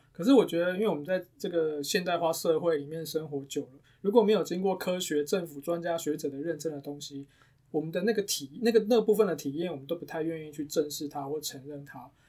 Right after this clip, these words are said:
可是我理解到有越来越多人其实他是有感觉到一些形而上，我们，其实我们肉眼看不到或观察不到的东西。比如说有些人他会经过某些地方，他身体会有反应，他比如说他会起鸡皮疙瘩或什么，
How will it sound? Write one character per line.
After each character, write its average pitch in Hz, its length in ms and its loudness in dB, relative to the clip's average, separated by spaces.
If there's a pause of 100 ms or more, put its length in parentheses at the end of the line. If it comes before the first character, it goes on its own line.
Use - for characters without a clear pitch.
(120)
可 175 60 -4
是 247 320 4 (200)
我 160 100 -2
理 175 100 2
解 208 140 4
到 196 200 8
有 147 80 -2
越 208 100 8
来 180 100 6
越 175 160 0
多 175 200 2
人 147 80 -2
其 151 140 -8
实 156 60 -8
他 175 120 -4
是 165 140 -2
有 147 80 2
感 143 220 -8
觉 135 140 -12
到 - 260 -4
一 175 40 -10
些 151 300 -4
形 147 380 -2
而 151 120 -4
上， 151 320 0
我 147 60 -12
们， 147 100 -14
其 165 100 -4
实 214 100 4
我 170 80 2
们 139 100 -6
肉 170 160 -2
眼 147 100 -4
看 170 220 -8
不 143 60 -6
到 160 220 -4
或 170 100 2
观 165 180 -8
察 147 140 -10
不 135 100 -14
到 151 160 -8
的 127 60 -12
东 135 240 -14
西。 135 260 -12 (300)
比 175 80 -6
如 185 40 0
说 269 140 6
有 190 140 6
些 202 180 6
人 170 100 2
他 180 160 0
会 185 300 2 (200)
经 185 160 -4
过 196 120 6
某 139 140 -4
些 156 160 -4
地 160 160 -4
方， 147 240 -8 (140)
他 202 100 -8
身 220 160 4
体 160 80 -4
会 170 120 -4
有 156 80 4
反 147 240 -8
应， 143 160 -12 (100)
他 180 80 -12
比 170 80 0
如 156 60 -4
说 170 100 -4
他 180 60 -4
会 175 160 0
起 - 180 -8
鸡 - 120 -14
皮 147 160 -6
疙 147 160 -12
瘩 147 220 -10
或 165 100 -2
什 - 140 -6
么， 156 80 -18